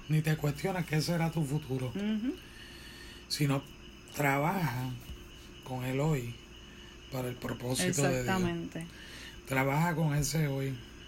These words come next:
Speaker 1: El futuro Dios lo tiene para ti.
Speaker 2: Exactamente.
Speaker 1: El propósito del Señor para ti está hecho.
Speaker 2: Ujú.
Speaker 1: Es trabajar tu hoy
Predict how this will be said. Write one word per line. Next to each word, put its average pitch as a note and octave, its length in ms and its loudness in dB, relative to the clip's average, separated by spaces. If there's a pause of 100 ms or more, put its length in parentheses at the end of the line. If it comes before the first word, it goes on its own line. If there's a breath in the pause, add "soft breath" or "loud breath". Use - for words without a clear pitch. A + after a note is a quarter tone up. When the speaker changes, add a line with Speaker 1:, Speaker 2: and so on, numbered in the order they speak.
(200)
Speaker 1:
El C#3 120 2
futuro D#3 520 0
Dios D3+ 200 4
lo D#3 140 4
tiene D#3 280 2
para G3 160 4
ti. G3+ 40 6
Speaker 2:
Exactamente. F#3 880 0 (420)
Speaker 1:
El D3 120 4
propósito D#3 600 2
del F3+ 100 2
Señor F3 320 0
para F3 240 2
ti F3 80 2
está D3 320 2
hecho. - 240 -4
Speaker 2:
Ujú. G3 380 -4 (500 loud breath)
Speaker 1:
Es D3+ 120 2
trabajar F3 440 2
tu D#3+ 280 4
hoy B3 320 4